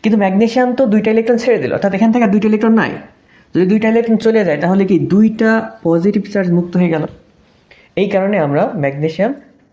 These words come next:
দুইটা প্লাস, টু প্লাস আকারে লিখি, যে ম্যাগনেসিয়াম টু প্লাস এটা ধনাত্মক হয়ে গেছে মৌলটা, আমরা লিখি ধনাত্মক চার্জে চার্জিত হয়ে গেছে, ম্যাগনেসিয়াম টু প্লাস আকারে লিখি। আচ্ছা,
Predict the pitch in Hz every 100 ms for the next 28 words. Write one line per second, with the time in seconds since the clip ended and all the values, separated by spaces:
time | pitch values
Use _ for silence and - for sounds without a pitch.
0 | - 143 202 220 185 - 131 175 - -
1 | 226 220 156 151 143 127 127 123 - -
2 | _ - _ 135 139 156 220 208 156 156
3 | 196 196 180 135 147 156 - 180 175 175
4 | - _ _ _ _ - 160 131 127 127
5 | 123 120 - - - _ _ _ _ -
6 | 143 160 277 185 151 151 151 147 135 135
7 | 151 123 123 135 135 139 - 302 - _
8 | _ 131 131 143 226 277 - 147 127 127
9 | 117 - - - - _ _ _ _ _
10 | _ _ _ - - - - - 143 -